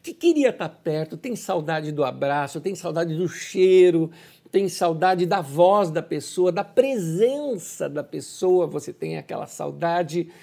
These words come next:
e aquilo às vezes dói, aquilo aperta, e essa distância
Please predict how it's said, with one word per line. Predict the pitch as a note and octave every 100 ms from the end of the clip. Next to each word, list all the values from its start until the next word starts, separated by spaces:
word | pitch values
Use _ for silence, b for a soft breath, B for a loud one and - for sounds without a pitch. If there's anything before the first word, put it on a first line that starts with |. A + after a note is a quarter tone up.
| B B
e | A3+
aquilo | A3+ C4+
às | A#3+
vezes | A3+ E3+
dói, | G#3 G#3 G3 A3+ G#3+ D#3+
aquilo | C#3+ F#3 E3+
aperta, | D3+ - - F#3+ G#3 E3+ - D#3+
e | E3+ E3+ E3+
essa | E3 F3
distância | D3+ - - F#3 G3 E3 - F#3